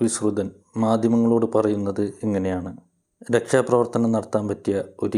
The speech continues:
ഏരിയ അല്ല അത്. അതിനകത്ത് ജെ സി ബി അടക്കം കൊണ്ടുവരുന്നതിന് പരിമിതികളുണ്ട്. അതിനെ കുറ്റം പറഞ്ഞിട്ട് കാര്യമില്ല. അത് തിരക്ക് പിടിച്ച സമയവും ആയിരുന്നു. ഒരല്പം താമസിച്ചു പോയി.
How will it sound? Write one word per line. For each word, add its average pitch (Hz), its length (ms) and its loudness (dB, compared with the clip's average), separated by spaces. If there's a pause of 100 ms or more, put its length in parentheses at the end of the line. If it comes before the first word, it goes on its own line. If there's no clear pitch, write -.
(120)
ഏരിയ 104 280 0
അല്ല 95 200 -4 (260)
അത്. - 200 -8 (760)
അതിനകത്ത് 123 520 2 (220)
ജെ 117 180 4
സി 120 180 0
ബി 113 120 2
അടക്കം 110 280 0
കൊണ്ടുവരുന്നതിന് 98 720 -2 (300)
പരിമിതികളുണ്ട്. 101 760 0 (320)
അതിനെ 131 240 2
കുറ്റം 127 340 0
പറഞ്ഞിട്ട് 113 380 2 (240)
കാര്യമില്ല. 101 460 -2 (920)
അത് 123 200 -2 (100)
തിരക്ക് 123 280 4
പിടിച്ച 113 260 2 (200)
സമയവും 107 500 0 (120)
ആയിരുന്നു. 95 460 -4 (540)
ഒരല്പം 117 460 2 (320)
താമസിച്ചു 107 460 -2
പോയി. 98 280 -4